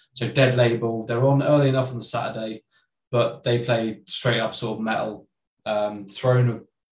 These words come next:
Throne of Bones, I think their last album was called. So if you're about in, in early enough, go check them out and show them some support. Um, and the other one, of, like, we don't need to talk about Napalm Death from me. That's another band who,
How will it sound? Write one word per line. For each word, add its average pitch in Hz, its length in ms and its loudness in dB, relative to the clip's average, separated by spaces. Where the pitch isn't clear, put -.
Throne 127 380 -4
of 123 200 -6
Bones, 113 380 0
I 101 60 -10
think 110 220 -12
their 110 120 -8
last 110 520 -4
album 107 280 -4
was 107 140 -10
called. 107 280 -10
So 107 340 -4
if 139 200 2
you're 127 180 2
about 131 380 2
in, 131 220 2
in 127 160 4
early 127 240 6
enough, 127 420 -2
go 113 140 -6
check 113 160 -4
them 110 160 -6
out 113 80 -6
and 92 100 -8
show - 120 -4
them - 100 -6
some - 160 -6
support. - 460 -6
Um, 113 580 0
and 127 160 4
the 123 60 6
other 117 120 0
one, 113 140 -4
of, 107 180 -6
like, - 140 -8
we 117 60 -8
don't 110 160 -2
need 101 100 -10
to - 80 -10
talk 110 200 -6
about 107 120 -8
Napalm 101 360 -8
Death 104 180 -6
from 104 140 -12
me. 104 340 -12
That's 104 220 -8
another 101 200 -8
band 101 280 -8
who, 101 220 -8